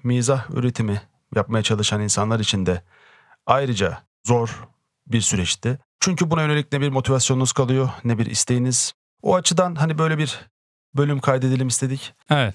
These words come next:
Speaker 1: Ee, yaşadığımız hem süreci kısaca anlatan hem de podcast serilerinin devamı niteliğinde olacak şeyler üzerine konuşmak adına.
Speaker 2: Yani evet, e, hislerimizi paylaşmak istedik işin
Speaker 1: Evet.
Speaker 2: açığı.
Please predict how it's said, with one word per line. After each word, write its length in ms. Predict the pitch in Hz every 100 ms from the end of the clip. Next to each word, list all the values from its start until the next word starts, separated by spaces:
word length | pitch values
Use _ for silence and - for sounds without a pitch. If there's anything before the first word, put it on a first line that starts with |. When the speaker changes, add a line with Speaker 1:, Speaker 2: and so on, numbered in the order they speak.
| -
Speaker 1:
Ee, 80 | 113 117 113 110 113
yaşadığımız 460 | 127 151 143 139 123
hem 140 | 139
süreci 300 | - 135 120
kısaca 440 | 120 - 131 117 - - -
anlatan 440 | 120 113 107 123
hem 260 | 117 117 104
de 180 | 113 110 _ _
podcast 420 | - 143 - 135 -
serilerinin 1300 | 120 117 110 107 107 104 - _ - 123 117 - -
devamı 380 | 120 117 113 104
niteliğinde 640 | 113 101 101 98 101 98 -
olacak 400 | 107 101 104 -
şeyler 340 | 104 104 101 - _
üzerine 320 | 101 104 98 95
konuşmak 440 | 104 101 107 98
adına. 300 | 90 95 110 - _ -
Speaker 2:
Yani 200 | 180 220
evet, 300 | 226 160 143
e, 300 | 147 147 147 - -
hislerimizi 760 | 185 - 208 190 170 196 233 - _ _ _ -
paylaşmak 440 | 202 180 147 - 120
istedik 340 | - 104 - -
işin 220 | - 104
Speaker 1:
Evet. 100 | 101
Speaker 2:
açığı. 320 | 110 104